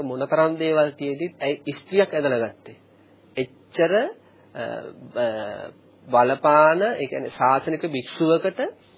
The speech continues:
අතිශයින්ම බලපෑම් කරන කාරණාවක් තමයි මාගම කියන්නේ. ඒකයි ආනන්දයන් වහන්සේ සාරිපුත්ත බුදු පියාණන් වහන්සේගෙන් අහන්නේ, විමසන්නේ, "භාග්‍යතුන් වහන්සේ අපි ස්ත්‍රිය විෂයේ කොහොමද කටයුතු කරන්න ඕන?"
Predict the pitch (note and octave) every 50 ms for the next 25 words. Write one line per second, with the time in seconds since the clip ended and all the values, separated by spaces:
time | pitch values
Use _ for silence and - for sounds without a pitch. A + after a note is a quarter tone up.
0 | _ _ _ _ _ _ - B2+ - - - E3 - - F#3+ F#3 F#3 G3 G3+ G#3
1 | G#3+ G#3+ A3+ A#3+ F#3 D3 C#3+ D3+ D#3+ - G3 G3 G3+ G#3+ A3+ A3 A3 G3+ G3 F#3
2 | - F3 D#3 D3+ D3+ D3 D3 C#3+ C#3 C3+ - - - C#3 C3+ D3 E3+ A3+ E4 F#4
3 | - - _ E3+ D3 C#3 C3+ C3 A#2+ G#2+ A2 G#2+ G#2 - - A2+ A2+ A#2 - -
4 | _ - C3 B2+ C3+ D3+ D3+ D3+ D3+ D3+ D3 C#3+ C#3+ D3 C#3+ C#3+ C#3 C#3+ D3 C#3+
5 | C#3+ C#3 - D3+ E3+ F3+ - D#3 C#3+ C#3 D#3+ D#3+ C#3 C#3+ C#3 D3 C#3 C#3+ D3 D3+
6 | C#3+ C#3+ C3+ C#3 C#3 C3+ C3 C3 C3 C3 C3 - C3 C3 C3 B2 B2 B2 B2 C3+
7 | D3 G3+ E4+ - - - - - _ _ _ C3 C3 B2+ C3+ - C3+ B2 C3+ D#3
8 | D3 C3 C3 B2+ C3 C3 C3+ C3 C3+ C3 C3 C3 C3 C#3 C#3+ - D#3 C#3+ C3 -
9 | - _ - E3+ E3+ F3 F3 E3 D#3 C#3+ - D#3+ D#3 D#3 D#3+ D#3 - D3 C#3+ C#3+
10 | C#3 C#3+ D3 C#3+ - C3+ B2+ - C3+ C3+ C#3 C3+ B2+ B2+ B2+ B2 A#2+ A#2+ A#2 A2+